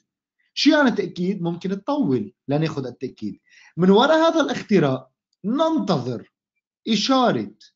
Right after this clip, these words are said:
اغلاق شمعه يابانيه تحت خط البولينجر. شو يعني تحت خط البولينجر؟ اوكي، يعني خليني بس ادخل على البروبرتيز، نرفع شوي البولينجر باندز، رح ندخل ب confirmation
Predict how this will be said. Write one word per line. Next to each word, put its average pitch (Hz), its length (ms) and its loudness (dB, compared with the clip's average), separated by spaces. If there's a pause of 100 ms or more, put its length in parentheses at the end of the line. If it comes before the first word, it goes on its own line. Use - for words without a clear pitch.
(640)
اغلاق 214 680 2 (260)
شمعه 233 440 -4
يابانيه 226 760 -4 (320)
تحت - 360 -6
خط 285 340 -4
البولينجر. 269 640 4
شو - 140 -8
يعني 240 160 -6
تحت 240 180 -8
خط 208 240 -10
البولينجر؟ 190 640 -2 (420)
اوكي، 190 500 0
يعني 165 400 -2
خليني 185 300 -4
بس 185 280 -4
ادخل 185 260 -6
على 135 140 -2
البروبرتيز، 180 640 -4 (600)
نرفع 143 460 -2
شوي 147 240 -4
البولينجر 131 400 -2
باندز، 117 300 -8 (360)
رح 165 180 -2
ندخل 180 560 0 (100)
ب 165 360 4 (1160)
confirmation 214 800 0